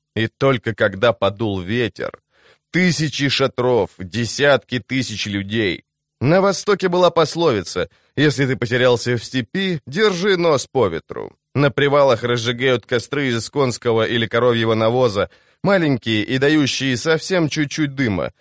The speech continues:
но любой понимал, что почувствовать их можно за сотни ярдов. Большие лагеря, где жгут тысячи костров, можно почувствовать за много миль, причем еще долго после того, как пламя затушат.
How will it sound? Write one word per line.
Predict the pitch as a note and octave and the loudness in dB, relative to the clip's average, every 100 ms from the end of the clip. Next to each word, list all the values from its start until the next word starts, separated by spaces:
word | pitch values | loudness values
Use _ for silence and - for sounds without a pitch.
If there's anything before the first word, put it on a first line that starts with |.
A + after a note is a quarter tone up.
| _ - | _ 0
но | B2 | 2
любой | A#2 A#2 C#3 A2 | 2 2 2 2
понимал, | G#2+ G#2+ B2 B2+ | 0 0 2 2
что | G2 - G2+ | 0 -4 -4
почувствовать | G2+ - C#3+ A#2+ A2+ G#2+ | -2 -2 -2 -2 -2 0
их | A2 G2+ | -2 -2
можно | B2 A2 G#2+ | 0 0 0
за | G2 | -2
сотни | A2+ - A#2+ A#2 | -2 -2 -2 0
ярдов. | A#2 A#2+ F2+ E2+ C#2+ _ _ _ | 2 2 2 -2 -6 _ _ _
Большие | C#3+ F3+ E3+ F3+ F#3+ | 2 2 2 0 2
лагеря, | E3 D3 D#3 E3+ | 2 0 2 2
где | A#2+ A2 A#2 | 2 0 0
жгут | G2+ G2 D3 - | 0 -2 -4 -4
тысячи | C#3+ B2+ A2 G#2+ | -6 -4 -6 -2
костров, | A2+ G#2+ - B2+ C3+ G#2+ | 0 0 0 2 2 2
можно | B2+ D3+ B2+ | 2 2 0
почувствовать | C3 C3+ C3+ D#3 - C#3+ C3 | 2 2 2 0 0 0 0
за | A2+ C3+ | 2 0
много | D3 C#3+ C3+ | 2 2 2
миль, | C#3 D3+ G#2 - | 2 0 -2 -6
причем | - D#3+ - F3+ D#3 | -2 -2 2 0 2
еще | D3 B2 C#3+ | 0 0 -2
долго | C3 F3 D#3 A2+ | 0 2 2 2
после | G#2+ G#2+ G#2 | 0 0 0
того, | G#2 G#2+ A2 | 2 2 2
как | G#2 - | 0 0
пламя | A2+ G#2+ G2 | 0 2 2
затушат. | F#2+ G2+ - F2 - | 0 -4 -4 -8 -10